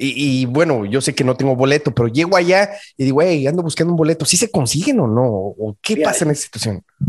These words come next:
Speaker 2: este, este, este va a ser mi primer mundial también, afuera del noventa y cuatro, como tú dices, que estuve aquí en
Speaker 1: Órale.
Speaker 2: Dallas. Pero la gente que fue a Rusia,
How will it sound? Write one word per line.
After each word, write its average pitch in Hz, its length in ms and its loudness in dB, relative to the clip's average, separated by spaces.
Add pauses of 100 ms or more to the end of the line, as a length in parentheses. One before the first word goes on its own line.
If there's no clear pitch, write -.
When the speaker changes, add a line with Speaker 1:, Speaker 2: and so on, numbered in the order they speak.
Speaker 2:
este, 196 380 2
este, 226 380 0
este 214 400 4
va 170 80 2
a 165 40 0
ser 196 140 2
mi 180 120 2
primer 170 260 0
mundial 175 300 0
también, 147 340 0
afuera 156 240 2
del 147 160 2
noventa 120 240 -2
y 117 60 -4
cuatro, - 260 0
como 117 220 -4
tú 127 100 0
dices, 127 320 0
que - 80 -8
estuve 139 220 0
aquí 170 140 0
en 190 80 0
Speaker 1:
Órale. - 180 2
Speaker 2:
Dallas. - 180 -12 (320)
Pero 156 160 4
la 151 100 2
gente 226 280 0
que 208 100 2
fue 165 580 0
a 135 120 -2
Rusia, 160 680 0